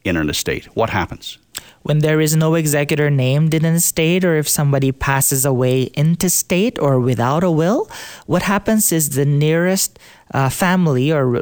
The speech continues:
Speaker 2: relationship of kin will have to step up the plate and act as an executor. And in that case, the courts will actually appoint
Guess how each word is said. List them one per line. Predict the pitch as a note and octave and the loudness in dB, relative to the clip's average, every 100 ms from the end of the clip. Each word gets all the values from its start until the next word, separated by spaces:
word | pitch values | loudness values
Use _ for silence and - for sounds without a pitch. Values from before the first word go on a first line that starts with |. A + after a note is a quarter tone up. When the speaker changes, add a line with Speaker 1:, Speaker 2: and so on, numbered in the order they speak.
| - | -2
Speaker 2:
relationship | C3 C#3 C#3 D#3 D3 - | 0 2 0 0 -4 -2
of | C3 - - | -4 -6 -4
kin | A3+ E3+ G#3 - - - | 0 2 0 -4 -14 -4
will | C#3+ D#3 | -2 0
have | D#3 D3+ - | 0 -2 -2
to | D3+ | -4
step | - F#3+ G3 | 0 -2 -2
up | G#3 - | -2 -4
the | |
plate | F#3+ A3 C#4+ - _ _ _ - | -2 0 -2 -8 _ _ _ -4
and | C#3 - - | -4 -4 -4
act | D#3+ - C#3+ | -4 -2 -2
as | |
an | C#3 | 0
executor. | C3+ B2+ C#3+ F#3 G3 C4 - - - - | 0 0 -2 0 0 -2 -6 -18 -10 -2
And | F#3 | 2
in | G3+ F#3 | 4 2
that | F3 F3 - | 2 -2 -2
case, | A3 F#3 - | 0 0 0
the | D3 | -4
courts | - - E3+ E3+ - | -4 -2 -2 -2 -2
will | D3 D3 | 0 0
actually | C#3 - C#3 C3+ C#3 | -2 -2 -2 0 0
appoint | C3 - - G#3 C3+ - | -4 -6 -2 0 -2 -8